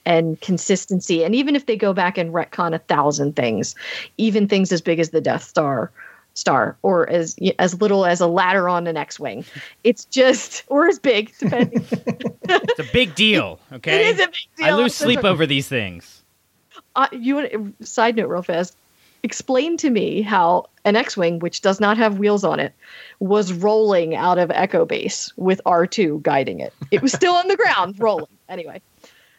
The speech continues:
Speaker 1: But these, those are just little things, you know, that they might retcon that don't really matter to the overall story. But when you, when I just look at it and I can strip it down to these core thematic themes that are present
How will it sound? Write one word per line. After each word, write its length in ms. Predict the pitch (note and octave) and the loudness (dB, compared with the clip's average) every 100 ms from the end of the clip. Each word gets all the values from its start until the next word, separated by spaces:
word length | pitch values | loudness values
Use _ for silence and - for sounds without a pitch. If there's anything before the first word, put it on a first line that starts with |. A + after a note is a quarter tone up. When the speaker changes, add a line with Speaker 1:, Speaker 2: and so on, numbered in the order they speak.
| _ _ _ | _ _ _
Speaker 1:
But 260 | B3 A3 - _ _ - | 2 2 2 _ _ 2
these, 180 | G#4 F4 | 2 4
those 240 | D#4+ E4 | 0 0
are 80 | D4+ | 0
just 180 | B3 G#3+ | -2 0
little 260 | G3+ G#3 G3+ | 2 4 2
things, 560 | - F#3+ F3 E3+ E3+ - - | 0 -4 -4 -6 -8 -10 -6
you 120 | G#3 | -2
know, 240 | F#3 D#3+ E3+ | 2 2 2
that 200 | F3+ E3+ | 0 0
they 120 | F#3+ | -2
might 280 | F#3+ E3+ - | 0 0 0
retcon 400 | D#3 - G3 D#3+ | -4 -4 -4 -2
that 200 | D#3 E3+ | -2 -2
don't 240 | G3+ F3 - | 0 0 -2
really 420 | F#3 F3 E3 D#3 | -4 0 2 0
matter 400 | D3+ D3 C3 C#3 | 0 0 0 -2
to 140 | - | -2
the 100 | - | 0
overall 380 | - E3 D3 - | 2 2 2 0
story. 460 | F3+ - - - - - | 0 -2 -2 -4 -6 0
But 140 | A3+ | 2
when 180 | A#3+ B3 | 2 4
you, 440 | A#3+ A#3 A#3 G#3+ - _ _ _ _ _ _ _ _ _ _ _ - | 4 4 2 0 -6 _ _ _ _ _ _ _ _ _ _ _ -2
when 180 | B3 | 2
I 100 | B3+ | 4
just 200 | B3 C4 | 2 0
look 220 | A3+ B3 B3+ | 2 0 2
at 100 | B3+ | 2
it 160 | C4 - | 2 2
and 160 | G#3+ | 2
I 120 | G3 G3 | 2 0
can 160 | G#3 | -2
strip 320 | G3 - A3+ | 0 0 0
it 80 | G#3+ | 0
down 280 | G#3+ G3 F#3+ | 2 2 2
to 300 | G3+ G3 F#3 - - - | 0 -2 -2 -6 -12 -8
these 300 | G3+ F#3+ F3 - _ | -2 -2 -2 -10 _
core 340 | - A#3 G#3+ G#3+ | -2 2 2 2
thematic 540 | G#3+ G3 F#3 F#3 F3+ | 2 2 4 2 0
themes 500 | _ F#3+ F3 D#3 D#3+ | _ -4 -2 -4 -6
that 140 | F3 E3 | -2 0
are 140 | D#3+ | 0
present 560 | D#3+ - E3+ E3 D#3 | 0 0 2 0 -4